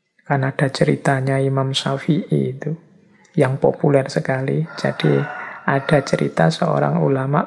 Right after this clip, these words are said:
bermimpi bertemu Imam Syafi'i. Terus ulama ini bertanya,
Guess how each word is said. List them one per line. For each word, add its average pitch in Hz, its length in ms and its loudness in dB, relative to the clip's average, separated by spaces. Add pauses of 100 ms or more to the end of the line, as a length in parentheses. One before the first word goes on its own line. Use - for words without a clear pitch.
bermimpi 135 720 2
bertemu 156 640 2
Imam 143 320 -2
Syafi'i. 135 800 -8 (1300)
Terus - 320 -2
ulama 139 400 -2
ini 156 240 2
bertanya, 139 800 -2